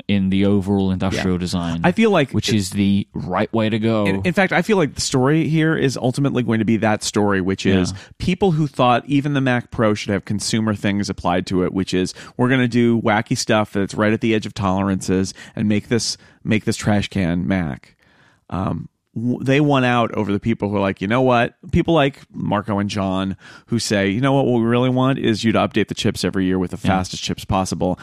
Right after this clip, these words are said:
Speaker 2: and that's all we really care about." This decision seems to be finally an understanding within Apple that that is the right approach, that that is the way to do it,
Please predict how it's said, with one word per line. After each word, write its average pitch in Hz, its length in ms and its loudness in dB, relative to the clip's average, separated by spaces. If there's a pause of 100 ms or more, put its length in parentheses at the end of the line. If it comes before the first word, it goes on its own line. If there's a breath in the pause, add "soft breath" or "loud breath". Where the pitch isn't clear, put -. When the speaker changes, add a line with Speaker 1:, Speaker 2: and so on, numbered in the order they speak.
(140 loud breath)
Speaker 2:
and - 80 -4
that's 107 180 -2
all 117 160 2
we 104 120 2
really 95 220 -2
care 98 260 -2
about." 87 340 -4 (320 loud breath)
This 151 360 0
decision 135 460 -2
seems 123 240 -4
to - 80 -8
be 104 280 0 (180 loud breath)
finally 165 580 0
an 135 60 0
understanding 113 640 -2
within 117 320 0
Apple 95 500 -2 (220 loud breath)
that 110 140 -4
that 117 260 2 (100)
is 104 160 -6
the 101 80 -4
right 98 220 -4
approach, - 580 -8
that 95 180 -8
that 110 180 0
is 117 220 2
the 110 80 0
way 98 160 0
to 95 100 -6
do 90 220 -2
it, 82 140 -4